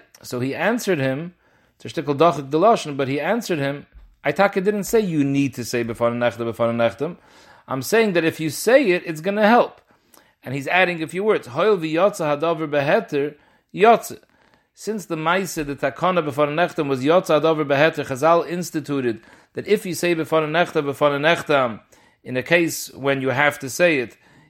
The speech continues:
it works even keneged, uh, shpetu de geir of the Baal. So yotze, it works even if you don't have to say b'fana nechtav, b'fana nechtav, but if you said it, it works,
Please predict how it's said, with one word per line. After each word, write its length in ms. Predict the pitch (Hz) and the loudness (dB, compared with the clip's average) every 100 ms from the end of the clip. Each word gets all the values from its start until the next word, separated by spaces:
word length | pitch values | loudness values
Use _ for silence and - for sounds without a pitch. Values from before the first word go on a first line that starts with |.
| _ | _
it 160 | 139 | -6
works 460 | 139 165 170 - - | 0 4 4 4 -8
even 300 | 180 160 156 | -8 -6 -6
keneged, 540 | 151 147 165 151 147 131 | -8 -2 -2 -2 -4 -4
uh, 320 | - 127 131 | -10 -8 -8
shpetu 440 | - - 170 170 | -8 0 0 0
de 120 | 151 | -6
geir 360 | 135 143 160 147 | -6 -2 2 4
of 140 | 131 | 2
the 80 | 123 | 0
Baal. 400 | 113 104 104 - _ - _ _ | 2 4 2 -4 _ -20 _ _
So 160 | - | -6
yotze, 600 | 156 185 269 - 190 185 170 | 2 6 6 4 -4 -4 -4
it 160 | 180 | -4
works 440 | 190 262 214 165 196 | 4 4 4 0 -10
even 260 | 208 208 | -8 -6
if 100 | 196 | -6
you 100 | 208 | 0
don't 220 | 220 302 | 4 4
have 200 | 233 208 | 4 0
to 80 | 196 | -2
say 160 | 175 180 | -6 -6
b'fana 360 | 160 170 175 | -4 -4 -4
nechtav, 140 | 160 160 | -6 -6
b'fana 240 | 170 175 | -4 -4
nechtav, 160 | 170 170 | -6 -4
but 80 | 180 | -4
if 100 | 190 | -4
you 120 | 180 | -8
said 340 | - 254 226 | 0 2 2
it, 160 | 196 185 | -2 -2
it 120 | 180 | -2
works, 500 | 180 226 196 156 | 4 6 6 0